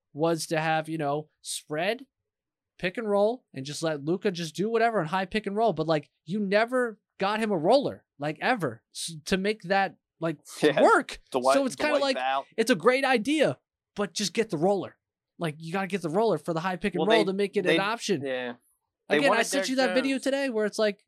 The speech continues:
Speaker 1: him and Porzingis playing pick and roll together, and he's just like, "I don't even care if you're open, pal. I'm shooting it regardless.
Speaker 2: <laughs>
Speaker 1: You
Speaker 2: Yeah.
Speaker 1: stink. I'm
Speaker 2: He,
Speaker 1: not, I'm
Speaker 2: he
Speaker 1: gonna
Speaker 2: has,
Speaker 1: do it
Speaker 2: he has the
Speaker 1: myself."
Speaker 2: mindset of,
Speaker 1: Hell
Speaker 2: yeah,
Speaker 1: yeah. So I'm
Speaker 2: sometimes.
Speaker 1: not passing to this goober.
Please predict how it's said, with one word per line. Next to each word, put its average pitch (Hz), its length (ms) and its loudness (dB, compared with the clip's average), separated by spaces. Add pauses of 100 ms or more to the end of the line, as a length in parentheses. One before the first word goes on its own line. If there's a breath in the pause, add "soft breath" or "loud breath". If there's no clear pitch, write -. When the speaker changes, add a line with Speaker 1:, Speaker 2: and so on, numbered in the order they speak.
Speaker 1:
him 233 180 -2
and 208 100 -6
Porzingis 233 480 -2
playing 233 220 -2
pick 247 160 -2
and 233 80 -10
roll 254 120 -2
together, 214 280 -2
and 202 80 -4
he's 220 100 -10
just 202 100 -10
like, 208 120 -8
"I 208 60 -10
don't 311 100 -6
even 247 120 -6
care 269 280 0
if 240 100 -4
you're 165 160 -2
open, 123 220 -8
pal. 139 400 -10
I'm 196 100 -4
shooting 247 380 -6
it 214 40 -10
regardless. 190 560 -2 (120)
Speaker 2:
<laughs> - 120 -20
Speaker 1:
You 180 120 -20 (160)
Speaker 2:
Yeah. 220 140 -4
Speaker 1:
stink. 214 520 -4
I'm 175 60 -2
Speaker 2:
He, 214 60 -2
Speaker 1:
not, 226 80 -2
I'm 190 100 -6 (240)
Speaker 2:
he 160 60 -2
Speaker 1:
gonna 175 120 4
Speaker 2:
has, 180 80 2
Speaker 1:
do 240 140 4
it 233 60 0
Speaker 2:
he 226 40 -2
has 196 200 0
the 262 100 4
Speaker 1:
myself." 156 120 4
Speaker 2:
mindset 131 380 -6
of, 113 220 -8
Speaker 1:
Hell 339 200 -2
Speaker 2:
yeah, 403 80 0 (120)
Speaker 1:
yeah. 208 60 4
So 285 120 -4
I'm 285 60 -6
Speaker 2:
sometimes. 320 240 -2
Speaker 1:
not 277 80 -8
passing 233 340 0
to 226 60 -2
this 190 160 0
goober. 285 460 2